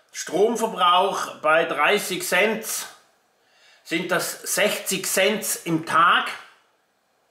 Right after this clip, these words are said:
Das mal dreihundertfünfundsechzig Tage, ich hab's nicht so mit dem Rechnen, sind dann irgendwas um die zweihundert oder mehr als zweihundert Euro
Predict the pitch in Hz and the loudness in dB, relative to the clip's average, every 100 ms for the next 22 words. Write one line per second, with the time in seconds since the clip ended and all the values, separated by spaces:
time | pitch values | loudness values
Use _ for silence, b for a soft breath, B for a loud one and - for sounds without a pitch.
0 | _ _ b b b b b b b b | _ _ b b b b b b b b
1 | - 180 - 190 190 160 190 202 202 196 | -2 -2 2 2 4 4 6 6 4 2
2 | 196 196 202 190 170 180 - 175 - 185 | 2 2 2 -2 0 -2 -2 -6 -2 2
3 | 202 214 214 - 147 - 175 160 - 165 | 4 4 0 0 0 0 -4 -10 -2 -2
4 | 160 151 143 170 185 185 170 190 202 208 | -2 -2 2 2 2 -2 -2 0 2 2
5 | 196 175 185 190 160 160 165 156 185 175 | 2 0 0 0 2 4 4 2 -4 -4
6 | 160 156 156 151 170 180 180 165 160 - | -4 -6 0 2 4 2 4 2 2 -6
7 | 139 120 127 131 165 185 - - 156 151 | -10 -8 -4 0 4 4 2 -2 2 4
8 | 185 185 185 160 - 156 190 196 202 196 | 4 2 2 0 4 6 6 6 4 2